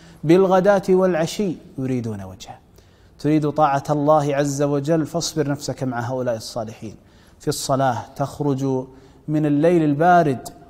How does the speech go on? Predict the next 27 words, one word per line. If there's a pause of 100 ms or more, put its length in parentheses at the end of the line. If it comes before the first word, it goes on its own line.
وتتوضأ
وتذهب (140)
إلى
خطاك
إلى
المسجد
في
صلاة
الفجر (400)
صابراً
لكل
العوامل، (380)
وتذهب
طاعة
لله
عز
وجل. (480)
تخرج
أموالك
التي
هي
أحب
إليك (300)
لتبذلها
في
سبيل
الله